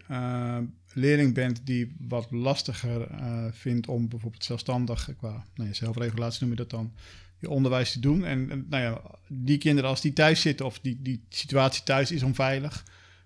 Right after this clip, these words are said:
eh, dan is de kans dus dat, dat daar iets gebeurt, is veel groter dan dat je gewoon, eh, eh, in Westergouw bij spreken woont, eh, allemaal eigen kamer hebt, een eigen computer hebt en gewoon je ding kan doen.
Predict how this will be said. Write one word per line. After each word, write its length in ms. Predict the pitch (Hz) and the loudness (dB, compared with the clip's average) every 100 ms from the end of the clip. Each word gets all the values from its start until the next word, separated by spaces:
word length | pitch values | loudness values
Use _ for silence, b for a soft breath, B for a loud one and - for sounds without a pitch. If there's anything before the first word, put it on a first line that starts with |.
| _ | _
eh, 320 | - 123 120 120 | -4 0 0 2
dan 140 | 139 | 2
is 100 | 143 | 2
de 80 | - | 0
kans 300 | - 135 131 | 2 2 2
dus 140 | 131 113 | 0 -2
dat, 280 | 127 - | -4 -2
dat 180 | 143 123 | -2 2
daar 220 | 143 147 | 6 6
iets 160 | 151 - | 4 2
gebeurt, 560 | 123 160 151 139 - - | 2 8 8 8 2 -8
is 160 | - - | -8 0
veel 200 | 151 151 | 6 6
groter 340 | 120 127 131 | 6 2 2
dan 120 | 131 127 | 2 2
dat 180 | 131 | 0
je 80 | 156 | 0
gewoon, 380 | 139 135 131 135 | 2 4 4 4
eh, 760 | 135 131 135 135 - 139 127 135 | 2 2 0 -2 -4 -2 -2 -2
eh, 120 | - | 0
in 80 | 135 | 2
Westergouw 420 | 139 131 135 135 | 2 2 0 0
bij 180 | 143 135 | 0 0
spreken 340 | - 143 139 | 2 2 4
woont, 340 | 143 139 139 B B B B | 4 6 4 B B B B
eh, 140 | - 139 | -2 2
allemaal 260 | 139 139 143 | 4 4 4
eigen 220 | 143 - | 2 4
kamer 300 | 147 143 135 | 4 6 4
hebt, 160 | 131 139 | 2 0
een 80 | |
eigen 260 | 139 135 - | 0 0 2
computer 360 | 127 143 143 135 | 2 4 4 2
hebt 240 | 135 - | 2 0
en 260 | 135 131 131 | -2 0 2
gewoon 180 | 139 | 4
je 60 | 135 | 4
ding 180 | 143 135 | 6 4
kan 180 | 131 127 | 4 6
doen. 300 | 147 92 | 6 4